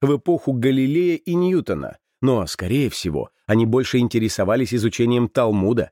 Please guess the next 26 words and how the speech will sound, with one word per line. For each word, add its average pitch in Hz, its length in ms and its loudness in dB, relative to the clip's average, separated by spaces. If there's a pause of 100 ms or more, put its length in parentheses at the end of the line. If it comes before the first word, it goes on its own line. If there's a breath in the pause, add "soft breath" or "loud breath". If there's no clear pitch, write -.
чем 98 260 0
природой 117 500 0
света. - 420 -6 (680)
Серьёзные 170 600 2
перемены 160 420 2
начались 143 420 -2
только 131 280 0
в 113 40 0
девятнадцатом 131 760 0
и - 20 0
двадцатом 113 600 0
веках, 101 500 -2
когда 110 460 0 (100)
секуляризация 120 960 0
и 131 140 -2
еврейское 104 640 0
просвещение 151 800 0
побудили 127 480 2
многих 104 480 0
евреев 90 500 -2
перенять 117 440 2
взгляды 101 580 0
и 120 180 0
образ 110 380 2
жизни 98 420 0
соседей. 92 720 -2